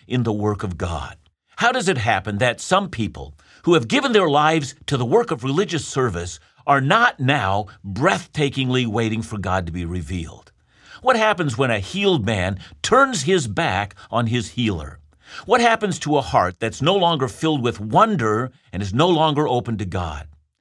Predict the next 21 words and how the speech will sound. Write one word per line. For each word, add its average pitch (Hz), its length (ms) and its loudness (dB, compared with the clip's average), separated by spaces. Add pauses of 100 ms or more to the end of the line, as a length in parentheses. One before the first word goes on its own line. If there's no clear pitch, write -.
(220)
See, 151 180 2
I'll 139 80 2
tell 160 180 -2
you 202 140 -2
what 123 120 0
happens. 95 680 -4 (380)
The 131 60 -4
soul 214 360 0
begins 143 540 0
to 110 180 -4
oppose 160 480 -2
God. 90 460 -4 (580)
That 170 200 -8
soul 131 320 0
hates 185 400 -6
God. 85 380 -6
That 117 220 -4
soul 117 460 0 (160)
fights - 540 -2
against 131 440 -4
God. 76 340 -6